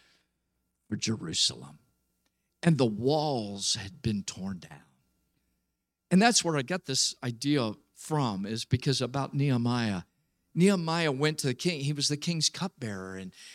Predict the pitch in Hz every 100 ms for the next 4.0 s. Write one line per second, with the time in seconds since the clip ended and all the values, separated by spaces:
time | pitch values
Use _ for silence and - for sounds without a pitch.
0 | - 170 175 208 185 202 262 202 196 233
1 | 165 147 143 - - 185 214 156 131 135
2 | 139 147 127 - 190 190 143 135 131 139
3 | 135 120 170 165 - - 147 151 143 160